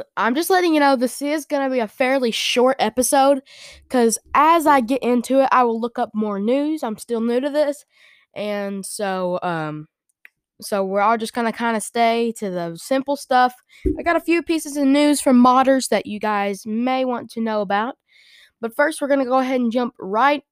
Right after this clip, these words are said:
into the testing list. Now, this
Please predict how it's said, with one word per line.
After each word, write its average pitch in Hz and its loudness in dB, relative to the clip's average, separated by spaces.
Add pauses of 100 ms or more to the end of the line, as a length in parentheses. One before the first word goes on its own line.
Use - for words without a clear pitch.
(120)
into 269 -2
the 233 -4
testing 233 -6
list. 156 -12 (580)
Now, 196 -4
this 233 -4